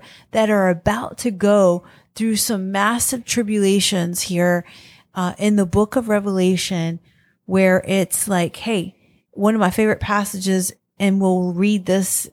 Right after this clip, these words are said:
in chapter fourteen, I believe it's chapter fourteen and chapter thirteen, where it says, this is a call for endurance. This is where we endure until the end, because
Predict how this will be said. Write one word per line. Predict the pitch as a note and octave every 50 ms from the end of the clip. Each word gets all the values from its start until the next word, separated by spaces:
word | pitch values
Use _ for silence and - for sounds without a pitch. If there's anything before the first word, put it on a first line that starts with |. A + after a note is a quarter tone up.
| - - - - -
in | - G3 F#3 F3+
chapter | - - G#3 G3 G3 - - F#3 F3
fourteen, | F3 - - - G3 - - - A3 A3 G#3+ G#3 F#3+
I | F3+
believe | F3 F3 F#3 F3+ F3 F3 E3+
it's | F3+ - -
chapter | - G#3+ G3 - F#3
fourteen | - - - - - - - F#3+ F#3 F3+ F3+
and | F3 F3
chapter | F3+ - F#3+ F#3+ - F3
thirteen, | F#3 F#3+ F#3+ - - G3 F3+ E3+ F3 E3+ - _ _ _ _ _ _ _ _ _ _ _ _ -
where | G3+ F#3+ G3
it | - -
says, | - - A#3 A3 G#3 F#3 G3+ - - - - _ _
this | - A#3 C4+
is | D#4+ D#4+ C#4
a | B3+ G#3
call | - - - - G3+ G3+ G#3 G3+ F#3+ E3+ E3+ F#3 - _ _ _ -
for | - - G#3 G3+ G3
endurance. | F#3 F3+ E3+ E3 F#3 F#3 F3 - - - - - - _ _ _ _ _ _ _ _ _
This | - A3+ C4 C#4+ C4+ - -
is | B3+ B3 G#3+ F#3+
where | F3+ G3 G3+ G#3 G3+ G3
we | F#3+ G3 A3 A3+ A#3+ B3+
endure | B3 A#3 G#3 F#3 F#3 F#3+ F#3+ F#3+ F#3+
until | - - F#3+ F#3 - G3 G3 F#3
the | F3+ F3+ -
end, | - G#3 G3+ F#3+ F#3
because | F3+ - - - - - G3+ G3+ F#3+ F#3+ F#3 -